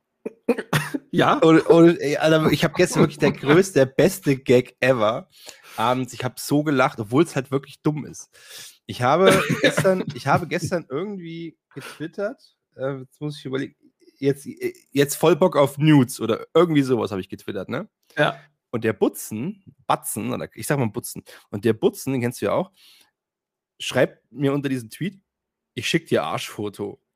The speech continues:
Speaker 2: Und dann schickt er <laughs>
Speaker 1: Okay.
Speaker 2: und dann schickt er mir ein Foto. Das ist unglaublich.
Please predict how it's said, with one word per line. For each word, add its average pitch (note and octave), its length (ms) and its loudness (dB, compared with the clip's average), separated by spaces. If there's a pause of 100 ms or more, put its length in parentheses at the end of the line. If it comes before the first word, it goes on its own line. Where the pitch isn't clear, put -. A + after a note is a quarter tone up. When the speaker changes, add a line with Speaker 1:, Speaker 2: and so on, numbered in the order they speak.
(1300)
Speaker 2:
Und C#3 80 0
dann C#3+ 120 4
schickt - 300 -2
er D3+ 60 4
<laughs> - 1160 -8
Speaker 1:
Okay. E3+ 760 2 (560)
Speaker 2:
und C#3+ 120 2
dann C#3+ 160 4
schickt G3+ 300 -2
er D3+ 100 0
mir D3+ 180 -4
ein C3+ 160 -2
Foto. D#3+ 800 -4
Das - 220 -14
ist F3 180 -6
unglaublich. F#3+ 800 -2